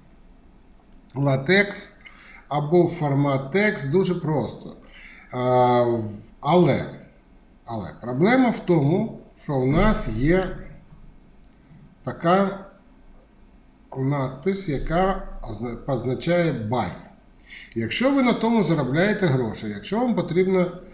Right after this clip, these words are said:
а, перетворювати велику купу формул, то я би вам радив,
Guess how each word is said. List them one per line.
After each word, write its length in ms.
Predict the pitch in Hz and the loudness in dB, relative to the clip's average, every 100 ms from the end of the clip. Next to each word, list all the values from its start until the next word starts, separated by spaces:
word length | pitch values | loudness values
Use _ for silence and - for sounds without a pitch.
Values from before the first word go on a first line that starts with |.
| - - | -20 -12
а, 440 | 127 127 123 123 117 - | -6 -4 -2 -4 -6 -4
перетворювати 640 | 139 139 180 208 196 160 | -4 0 2 4 4 2
велику 400 | 135 135 180 175 | 2 2 0 -2
купу 340 | - 175 175 156 | 0 0 0 -6
формул, 580 | - 143 113 151 196 | -6 -4 -2 -2 -2
то 80 | 170 | 0
я 220 | 123 160 | 0 0
би 120 | 170 147 | 0 0
вам 500 | 131 143 170 170 117 117 | 0 0 0 -2 -6 -6
радив, 420 | 113 110 123 190 | -4 -4 -2 -4